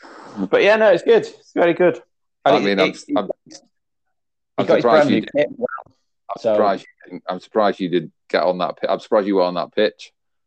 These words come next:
Speaker 1: Well, uh, luckily, it was in a caged five-a-side pitch, so I couldn't get
Speaker 2: Oh.
Speaker 1: in without opening a couple of gates and getting in there, but I probably would have been.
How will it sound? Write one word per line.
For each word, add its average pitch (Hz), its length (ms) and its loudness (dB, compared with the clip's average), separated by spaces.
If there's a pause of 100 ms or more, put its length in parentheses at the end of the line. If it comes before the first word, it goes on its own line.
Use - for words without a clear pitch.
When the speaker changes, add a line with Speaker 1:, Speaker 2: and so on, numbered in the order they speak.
(360)
Speaker 1:
Well, 117 400 2 (380)
uh, 92 180 -12 (160)
luckily, 147 460 0
it 107 40 -4
was 110 140 -8
in 117 80 -6
a 110 40 -6
caged 110 560 -4
five-a-side 104 580 -6
pitch, - 440 -8
so 101 160 -6
I 101 80 -6
couldn't 123 220 -6
get 95 140 2
Speaker 2:
Oh. 104 40 -2
Speaker 1:
in 101 120 -6
without 98 340 -6 (640)
opening 107 340 -2
a 98 40 -4
couple 101 280 -4
of 92 80 -2
gates 95 360 0
and 98 100 -12
getting 92 220 -2
in 98 100 -16
there, 95 220 -6
but - 160 -4 (760)
I - 60 -12
probably 98 280 -4
would 95 140 -2
have 87 100 -4
been. 92 240 -12